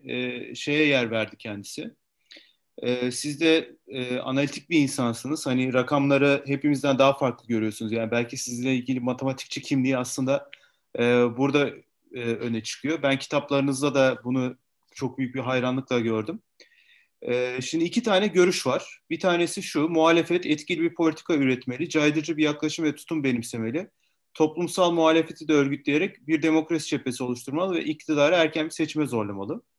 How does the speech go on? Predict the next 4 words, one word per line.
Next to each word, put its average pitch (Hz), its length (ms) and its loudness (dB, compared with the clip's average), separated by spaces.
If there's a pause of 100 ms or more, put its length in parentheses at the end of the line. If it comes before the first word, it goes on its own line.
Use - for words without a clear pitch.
(720)
Bir 202 140 0
de 202 340 2 (460)
benim, 165 600 4 (880)
yani 123 360 0